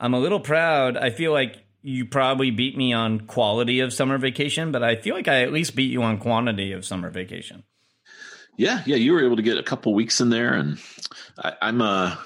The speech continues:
Speaker 2: I can go further because I'm, I don't have to carry a eight pound, eighty pound espresso machine with me. I think that, that kinda limits your options, but, uh, so,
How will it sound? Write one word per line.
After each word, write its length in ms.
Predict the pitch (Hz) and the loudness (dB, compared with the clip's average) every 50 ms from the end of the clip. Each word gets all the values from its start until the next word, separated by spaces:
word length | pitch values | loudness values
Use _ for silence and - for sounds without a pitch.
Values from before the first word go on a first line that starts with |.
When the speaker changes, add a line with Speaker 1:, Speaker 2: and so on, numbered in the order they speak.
| - - - - _ - | -18 -20 -20 -12 _ -6
Speaker 2:
I 80 | 113 | -4
can 180 | 117 - 123 104 | 0 2 2 4
go 220 | 110 110 110 110 | 4 4 4 2
further 360 | 107 - - 120 113 110 123 | 2 2 0 2 2 2 2
because 300 | 123 120 - - 98 82 | 0 0 0 0 0 2
I'm, 260 | 82 85 82 82 82 - | 0 0 0 -2 -2 -2
I 60 | - 85 | -2 -2
don't 120 | 87 82 | -2 -2
have 140 | 95 98 - | -2 -4 -6
to 80 | - | -8
carry 300 | - - 95 87 85 82 | -6 -2 0 2 2 2
a 180 | 76 76 76 69 64 - - - _ _ | 2 2 0 -2 -4 -8 -16 -20 _ _
eight 260 | 80 82 82 - _ - | -6 -6 -6 -6 _ -6
pound, 540 | - 92 85 82 80 80 78 76 - - - - | -4 -2 0 0 0 0 -2 -2 -4 -6 -6 -8
eighty 400 | - 64 - - 87 95 92 92 | -8 -10 -6 -2 0 2 2 0
pound 320 | - - 98 87 82 78 67 | 0 0 -2 0 0 0 0
espresso 400 | - - - - 90 - - 120 | -2 -2 -2 -2 -2 0 2 2
machine 300 | 117 113 - - 131 131 | 4 4 4 4 2 2
with 120 | 127 123 - | 2 2 0
me. 120 | 160 139 | 0 0
I 60 | 92 | 0
think 180 | - 90 80 - | -2 -4 -2 0
that, 220 | 87 80 - - - - | -2 -2 -2 -4 -6 -4
that 160 | 82 - - | -4 -2 -2
kinda 160 | - 87 80 | -2 0 2
limits 280 | 78 85 87 87 85 - | 2 2 2 0 2 2
your 120 | 95 82 | 2 2
options, 440 | 78 87 - - - 127 123 - - - | 2 0 0 0 -2 0 0 -2 -2 0
but, 140 | - - - - - - - - - - - - _ - | -2 -2 -2 -4 -10 -10 -8 -8 -8 -10 -10 -16 _ -8
uh, 400 | 80 76 73 73 69 67 67 64 - - | -6 -4 -2 0 0 0 0 -2 -4 -4
so, 480 | - - 82 78 76 71 73 69 60 | -2 0 2 2 2 2 0 0 -2